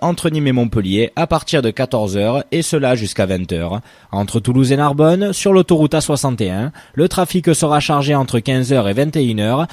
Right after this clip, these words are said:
avec un pic attendu entre dix-huit heures et dix-neuf heures en direction de la Méditerranée. Pour consulter les conditions de circulation en direct, rendez-vous sur le site w w w point vinci tiret autoroute point com.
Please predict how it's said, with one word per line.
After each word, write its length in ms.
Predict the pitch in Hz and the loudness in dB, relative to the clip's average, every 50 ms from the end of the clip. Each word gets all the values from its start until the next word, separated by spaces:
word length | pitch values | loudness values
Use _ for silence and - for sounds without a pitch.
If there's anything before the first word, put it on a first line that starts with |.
| - - - | -10 -12 -4
avec 260 | - 160 175 196 185 | -4 0 0 0 0
un 140 | 190 180 180 | 0 -2 -2
pic 200 | 151 180 180 - | -2 -4 -2 0
attendu 420 | 175 156 - 160 156 151 147 156 147 | -2 0 0 0 0 0 2 2 2
entre 260 | 135 127 - 131 120 | 2 0 -2 -4 -2
dix-huit 400 | 123 135 127 131 135 120 - 139 | -2 -2 -2 -2 -4 -2 -2 -2
heures 160 | 131 113 104 | -2 -2 -2
et 40 | 101 | -4
dix-neuf 380 | 110 143 - - 127 117 101 | -4 -6 -6 -2 -2 -2 0
heures 300 | 101 104 117 131 139 139 - | 0 0 0 0 -2 -4 -4
en 140 | - 190 202 | -2 -2 -2
direction 480 | 185 190 180 165 156 - - 160 147 135 | 0 0 0 -2 -2 -2 -2 -2 0 0
de 80 | 127 | 0
la 100 | 113 107 | 0 0
Méditerranée. 720 | 110 120 110 113 110 - 117 92 92 90 90 87 90 120 - _ _ _ _ _ _ | -2 -2 -4 -6 -6 -6 -4 -4 -4 -6 -6 -6 -8 -8 -10 _ _ _ _ _ _
Pour 200 | - 110 95 - | -6 -6 -4 -4
consulter 420 | 117 107 101 - 117 101 - 127 | -4 -4 -4 -4 -6 -4 -2 -2
les 80 | 113 107 | -2 -2
conditions 460 | - 113 110 113 120 - - 135 120 | -2 -4 -4 -4 -4 -4 -2 -2 -2
de 80 | 113 104 | -2 -2
circulation 600 | - - 127 - - 131 120 113 - - 107 - - | -2 -2 -4 -4 -2 -2 -2 -2 -2 -4 -6 -6 -4
en 140 | 143 165 | -4 -4
direct, 460 | 165 139 127 104 107 117 135 - - 180 | -2 -2 -2 0 0 -2 -4 -4 -4 -4
rendez-vous 420 | 160 120 123 117 113 110 101 95 98 | -2 0 -2 -2 -2 -2 -4 -4 -6
sur 200 | - - 135 110 | -6 -4 -4 -4
le 100 | 95 92 | -4 -4
site 380 | - - 101 127 143 - 175 | -6 -6 -6 -8 -6 -4 -4
w 280 | 170 160 - - 175 170 | -4 -4 -2 -2 -2 0
w 260 | 147 135 113 110 101 | 0 -2 -2 -2 -2
w 200 | 90 113 135 160 | 0 0 -2 -2
point 280 | - - 110 95 90 87 | -2 -6 -8 -6 -6 -4
vinci 520 | 90 120 139 160 156 - - 120 131 151 | -4 -2 -2 -2 -4 -6 -4 -4 -4 -4
tiret 340 | - - - 113 90 87 87 - | -4 -6 -6 -6 -6 -6 -8 -4
autoroute 580 | 160 165 - - 110 95 101 139 156 - - 185 | -4 -4 -2 -2 -2 0 0 -2 -2 0 -2 -4
point 300 | - - 196 196 185 156 | -2 -2 -4 -4 -4 -4
com. 420 | - 98 87 87 85 87 85 85 | -6 -6 -6 -6 -8 -10 -10 -12